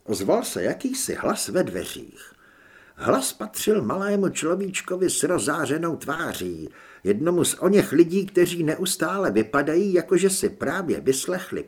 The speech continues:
pěkně šťavnatý vtip. <laughs> "Víte, já totiž vypěstoval tuhle mrkev," pokračoval mužík. "Řekl bych, že narostla do moc zajímavé podoby."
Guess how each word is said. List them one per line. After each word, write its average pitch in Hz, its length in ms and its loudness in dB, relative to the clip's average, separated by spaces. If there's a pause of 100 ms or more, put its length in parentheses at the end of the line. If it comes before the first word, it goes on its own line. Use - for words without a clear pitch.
pěkně 196 400 0
šťavnatý 143 680 -6
vtip. - 440 -10 (280)
<laughs> 135 420 10
"Víte, 208 640 10 (320)
já 113 220 8
totiž 190 400 12
vypěstoval 190 800 12
tuhle 190 380 12
mrkev," 214 800 8 (360)
pokračoval 160 680 0
mužík. 92 580 -4 (340)
"Řekl 120 360 10
bych, 175 320 12
že 160 160 10
narostla 160 520 8
do 127 240 10
moc 160 360 4
zajímavé 139 600 10
podoby." 202 800 8